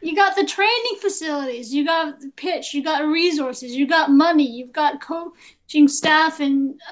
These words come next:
accommodations and everything. I think it would be a real negative if Montreal and Toronto's M L S teams are not involved. You've got Vancouver. I think that's fantastic.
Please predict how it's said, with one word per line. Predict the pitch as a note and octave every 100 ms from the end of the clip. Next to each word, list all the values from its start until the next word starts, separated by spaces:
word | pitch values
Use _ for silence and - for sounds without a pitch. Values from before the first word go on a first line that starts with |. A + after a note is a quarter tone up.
| -
accommodations | - D#4 D4+ D4 E4 D#4+ E4+ D#4 C#4+
and | C#4+
everything. | D4 D4 D#4 D4 D4
I | C#4
think | C#4+ - D#4+ D4+ - _ _ _ _ _ _
it | - D#4+
would | D#4
be | D4 D#4
a | D#4
real | D#4+ E4+
negative | D#4 D#4+ E4 E4 D#4 B3+
if | A#3+ B3
Montreal | C#4 D4 C#4 C#4+ C#4 C4+
and | C4+
Toronto's | C4 C#4 C4+ C#4 C4 B3+
M | C4 C4
L |
S | B3+ C4
teams | - C4+ B3
are | A#3+
not | A#3+ A#3 A3+
involved. | A#3 A#3+ A3+ A3
You've | C4
got | D4+ C#4+
Vancouver. | C#4 C4+ C4+ D#4+ D#4 D#4 D4+ D4+ _ _ _ _
I | B3+
think | D4+ C#4
that's | C4+ C4
fantastic. | - B3 B3+ D4 C#4 C#4+ C#4+ B3+